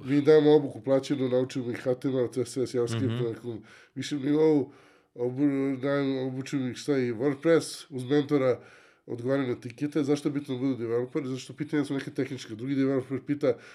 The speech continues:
Speaker 1: како да променимо кастомизам ову коду или де се ово менју, кон фајлу е, не знам, taj modul, nešto. Znači,
Speaker 2: Kapiram.
Speaker 1: ne može, iako ima pitanje onih trivialnih, koja je boja,
Speaker 2: Mhm.
Speaker 1: koji logo,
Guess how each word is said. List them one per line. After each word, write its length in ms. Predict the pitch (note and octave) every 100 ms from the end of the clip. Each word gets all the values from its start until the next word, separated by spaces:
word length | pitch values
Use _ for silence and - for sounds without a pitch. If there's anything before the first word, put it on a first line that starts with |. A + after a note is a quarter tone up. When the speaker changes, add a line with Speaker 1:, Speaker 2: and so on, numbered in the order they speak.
| -
Speaker 1:
како 220 | D3 - C#3+
да 120 | C3+
променимо 580 | C#3 C3+ C3+ B2+ A#2+ A2
кастомизам 540 | A#2+ C3 C3 A#2 A2
ову 220 | A2 G#2+
коду 300 | - A#2+ A2
или 320 | A2 A2+ A2+ A2+ - - _ B2
де 100 | C3
се 140 | C#3
ово 140 | C3
менју, 220 | B2 A#2+ A2
кон 160 | C#3
фајлу 380 | C#3 B2+ A#2+ A2+
е, 220 | A2 G2
не 160 | G2+ G#2+
знам, 240 | G2+ G2 - - - _ _ _
taj 180 | - B2
modul, 320 | A2 A#2 A2 F#2+
nešto. 260 | G2 F#2 -
Znači, 240 | A#2 A#2+
Speaker 2:
Kapiram. 100 | B2
Speaker 1:
ne 140 | C#3+ D3
može, 280 | C#3+ C3+ D3
iako 280 | C#3+ D3
ima 140 | D#3+ C3+
pitanje 320 | D3 D3+ C#3
onih 320 | C3 C3 - C#3
trivialnih, 440 | - C#3+ C#3 B2+ - - _
koja 200 | - C#3
je 60 | C3
boja, 500 | G#2+ B2 C#3 C3 A2+
Speaker 2:
Mhm. 340 | G#2 A#2 B2+ C3+ C#3
Speaker 1:
koji 200 | C3 C3
logo, 560 | B2 C3+ B2+ C#3 C3